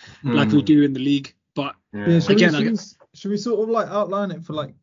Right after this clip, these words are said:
Speaker 3: for
Speaker 1: Yeah,
Speaker 3: those
Speaker 1: yeah.
Speaker 3: that obviously don't know? So basically, this U K Malawi tournament, um, is essentially, it's either an eight-a-side or a seven-a-side, depending on what, what, like,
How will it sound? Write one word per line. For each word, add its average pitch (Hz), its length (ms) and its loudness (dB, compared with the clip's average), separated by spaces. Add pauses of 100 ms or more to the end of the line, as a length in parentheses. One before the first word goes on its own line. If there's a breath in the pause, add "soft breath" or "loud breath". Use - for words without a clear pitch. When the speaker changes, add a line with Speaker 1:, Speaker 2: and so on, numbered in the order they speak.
(120)
Speaker 3:
for - 640 -12
Speaker 1:
Yeah, 170 160 8
Speaker 3:
those 147 100 2
Speaker 1:
yeah. 135 80 -8
Speaker 3:
that 151 120 -10
obviously 151 280 -10
don't 147 200 -6
know? 135 280 -6 (380)
So 165 120 -6
basically, 180 380 4
this 175 120 -4
U 170 160 0
K 170 120 -4
Malawi 147 380 -6
tournament, 135 440 -8 (100)
um, 123 480 -8
is 143 100 -6
essentially, 135 500 -6 (460 soft breath)
it's 170 220 -2
either 190 360 2
an 170 220 2
eight-a-side 175 500 2
or 156 80 -2
a 147 40 -2
seven-a-side, 143 520 -2
depending 143 420 0
on 135 200 2
what, 135 220 -4 (340)
what, 135 520 -4
like, 135 240 -8